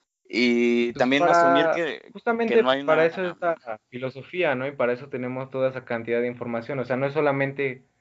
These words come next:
Speaker 2: agarrar una información y quedarte con eso, sino tú también analizarlo y sacar tus propias,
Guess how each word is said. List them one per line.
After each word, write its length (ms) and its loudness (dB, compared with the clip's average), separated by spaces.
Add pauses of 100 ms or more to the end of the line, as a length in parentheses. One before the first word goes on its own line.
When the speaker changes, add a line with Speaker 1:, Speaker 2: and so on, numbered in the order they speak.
(260)
Speaker 2:
agarrar 460 2
una 140 -4
información 580 -6
y 80 -8
quedarte 380 0
con 200 -8
eso, 200 -10
sino 260 -10
tú 100 -12
también 520 -6 (500)
analizarlo 720 0
y 60 -4
sacar 340 -6
tus 160 -12
propias, 720 -4